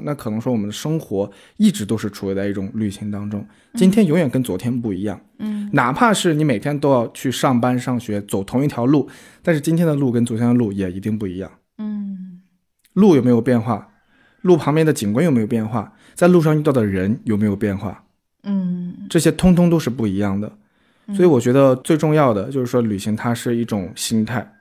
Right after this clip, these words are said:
Speaker 2: 嗯。
Speaker 1: 我会觉得它是一种心境，它象征着说我们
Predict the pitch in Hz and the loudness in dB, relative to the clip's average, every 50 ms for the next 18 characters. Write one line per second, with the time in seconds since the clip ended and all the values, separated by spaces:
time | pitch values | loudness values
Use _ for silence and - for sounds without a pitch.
0 | _ - 233 233 233 220 214 - 151 165 156 151 147 - 160 151 165 151 127 101 | _ -6 -2 -2 -2 0 2 2 2 2 2 0 0 0 0 0 0 0 0 -2
1 | 98 - - 151 143 147 139 143 123 120 - - - _ - 165 - - 190 175 | -4 -6 -4 -2 -2 -2 0 -2 -4 -4 -6 -14 -20 _ -4 -2 0 2 2 2
2 | 165 165 160 143 131 143 139 135 120 98 87 95 104 110 | 2 2 2 2 2 2 2 2 2 -2 -2 -2 -2 -2